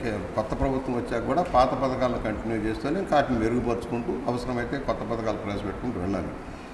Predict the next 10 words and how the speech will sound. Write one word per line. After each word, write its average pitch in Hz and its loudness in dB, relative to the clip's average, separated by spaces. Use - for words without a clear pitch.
ఈ 143 8
ప్రభుత్వం 190 4
వచ్చిన 151 4
తర్వాత 139 6
తిరోగమనంలో 156 6
సాగింది. 92 0
రివర్స్ 143 2
అంతా, 127 4
రివర్స్ 120 0
పరిపాలన 120 2